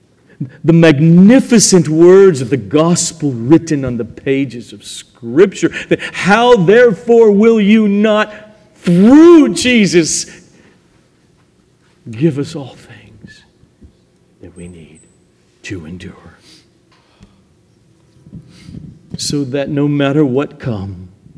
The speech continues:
hell, high water, floods, fires, nothing shall be able to separate us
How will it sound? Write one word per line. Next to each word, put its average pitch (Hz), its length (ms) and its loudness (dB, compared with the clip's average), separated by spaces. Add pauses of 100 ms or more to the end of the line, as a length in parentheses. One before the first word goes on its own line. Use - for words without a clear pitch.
(1200)
hell, 123 600 -14 (1700)
high 127 380 -12
water, 123 520 -10
floods, 120 800 -10
fires, 120 1200 -14 (2000)
nothing 139 960 -6
shall 131 300 -12
be 120 240 -12
able 113 240 -16
to 113 140 -18
separate 101 680 -20
us - 420 -20